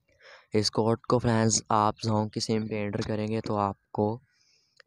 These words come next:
दस जी बी फ्री इंटरनेट हासिल होगा Zong की सिम पे। जी हाँ फ्रेंड्स, अगर आप इस कोड को एंटर करेंगे तो आपको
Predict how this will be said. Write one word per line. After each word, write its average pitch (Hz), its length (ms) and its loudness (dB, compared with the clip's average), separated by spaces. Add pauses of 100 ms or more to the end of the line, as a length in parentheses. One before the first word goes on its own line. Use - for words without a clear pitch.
(160)
दस 110 300 0
जी 123 100 0
बी 120 140 0
फ्री 113 160 -2
इंटरनेट 110 480 0
हासिल 107 280 0
होगा 107 200 2
Zong 101 340 0
की 104 100 -2
सिम 95 220 -6
पे। 98 200 -10
जी 98 200 -6
हाँ 117 220 -2
फ्रेंड्स, 120 400 -2 (540)
अगर 113 140 4
आप 113 140 2 (100)
इस - 200 0
कोड 120 260 2
को 120 120 2
एंटर 113 240 2
करेंगे 110 320 4
तो 107 140 0
आपको 110 480 0